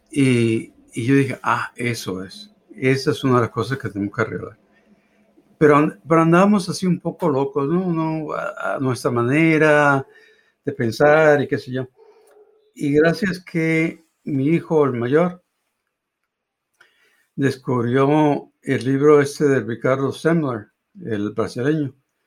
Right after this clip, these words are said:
Eh, tiene, tiene una empresa, se llama, bueno, la empresa ex-, existe todavía, pero él ya no es parte de ella, se llama Semco. Am, y, y en-, y escribió un libro, se llama Maverick, en español se llama Radical.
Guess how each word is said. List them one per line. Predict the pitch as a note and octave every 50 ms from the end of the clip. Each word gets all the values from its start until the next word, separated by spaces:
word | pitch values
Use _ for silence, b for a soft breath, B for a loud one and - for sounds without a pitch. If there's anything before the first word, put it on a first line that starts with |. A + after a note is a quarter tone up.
| _ _ _ _ _ _ _ _ _ _ _ _
Eh, | - - C#3+ B2+ A#2+ A#2+ A2+ A2 G#2 G#2+ -
tiene, | - B2 A2 G#2+
tiene | - A#2 A#2 B2+
una | C#3 C3
empresa, | C3 D3 C#3 - D3 D3 C#3
se | C#3+ - A#2
llama, | G#2+ A2+ C3 C3 B2+ C3+
bueno, | - B2+ C#3+ E3+ D3+ A#2 - - _ _ _ _
la | - A2
empresa | - D3 D#3 D3 - F3
ex-, | C3+ G#2+ A2 - _ -
existe | B2+ A2 A2 C3 D#3+ D3 - - E3
todavía, | - - C3 A#2 A#2+ C#3+ D3+ C3+ C#3
pero | - A#2+ A2+ A#2+ C3
él | B2+
ya | B2+ C3 B2
no | C3+ B2+
es | A2+ -
parte | - B2+ A#2 - - C3
de | B2+ C3+
ella, | C#3 C3
se | - - A#2
llama | A2 A2+ A#2+ A2+
Semco. | - - D3 C#3+ C#3+ - A#2 A2+ - b b b b b b b b b b b b b b _ _
Am, | - - C3+ A#2+ A#2+ A2+ A2 G#2+ G#2 G#2 G2 G2 G2+ G#2 - _ _ _ _ _ _ B B B B B B B B _ _ _ _ _ _ _ _ _ _ _ _
y, | - C#3 C3 C3+ C#3+ - - -
y | - D3 C3 B2+ B2+
en-, | C3+ C3+ C3+ - - - _
y | - C#3+ C3
escribió | A#2+ - - - C#3 B2+ D3 E3
un | F3 E3+
libro, | E3 E3+ E3+ D3+ C#3 C3 A#2+ B2 B2 B2
se | - - A#2
llama | A#2 A#2 B2+ C3
Maverick, | B2+ B2 B2+ C3 C3 B2 A#2 A2 G#2+ G#2+ - - _ _ _ _ _ _ _ _ _
en | - A2
español | A#2+ A2 - - A#2 A2 A2+ A#2
se | A2+ - C#3+
llama | C3 A#2+ B2 C3 C3 C3 C3 A#2
Radical. | A2+ A2+ G#2+ G#2 G#2 G2+ A2 A#2+ B2 B2+ _